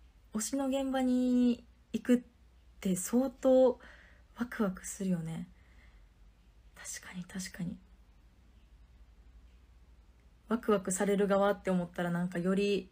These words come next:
私も私で嬉しいし、絶対楽しんでもらおうっていう気持ちになるんで、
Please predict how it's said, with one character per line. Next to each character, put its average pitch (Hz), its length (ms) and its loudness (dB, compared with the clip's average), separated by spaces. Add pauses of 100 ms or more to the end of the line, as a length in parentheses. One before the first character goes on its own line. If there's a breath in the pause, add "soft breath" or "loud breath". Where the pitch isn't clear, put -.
(120)
私 185 300 -6
も 185 140 2
私 175 320 -8
で 170 240 -4 (720 soft breath)
嬉 196 200 2
し 180 180 0
い 170 40 -2
し、 165 460 -8 (1120)
絶 185 180 -8
対 190 160 0
楽 196 160 0
し 190 120 -6
ん 196 40 -2
で 190 80 0
も 196 140 0
ら 190 140 2
お 190 60 0
う 196 40 -6
っ - 120 -20
て 180 100 -4
い 170 100 -2
う 165 60 -6
気 - 120 -8
持 180 120 0
ち 180 100 -14
に 175 60 -2
な 175 120 -2
る 175 120 -4
ん 165 80 -4
で、 - 180 -8